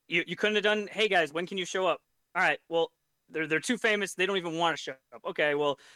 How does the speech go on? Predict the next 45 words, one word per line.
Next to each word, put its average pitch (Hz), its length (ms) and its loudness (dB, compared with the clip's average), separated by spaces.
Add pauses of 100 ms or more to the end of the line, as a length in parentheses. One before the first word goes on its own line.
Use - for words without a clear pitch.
(160)
they 151 80 -2
did 175 140 2
it 190 100 0
while 185 140 4
the 180 60 0
Warriors 170 320 2
were 160 80 -8
playing 165 320 0
there, 160 160 2
so 151 360 -2
Steve 175 320 -2
Kerr 165 220 2
could 143 160 -10
be 123 140 -12
there. - 260 -20 (320)
All 185 80 2
right, 160 200 2 (520)
you 151 60 -6
know, 170 180 -6
they're 156 160 2
okay. 147 520 0
<laughs> - 180 -18
You 151 200 -2 (340)
make 180 160 -4
do 185 100 -2
with 175 100 2
what 185 100 -2
you 160 80 -4
have, 170 300 2
but 156 140 -4
already. 165 460 0 (400)
All 151 60 -6
right, 135 180 -2
you 143 60 -12
got, 160 80 4
you 151 60 2
got 160 120 2
a 147 40 -10
problem. 127 280 -4 (500)
They, 160 220 4
uh, 143 240 4 (680)
Phil 214 120 4
Jackson 208 380 0
was 202 160 0
there. 160 300 0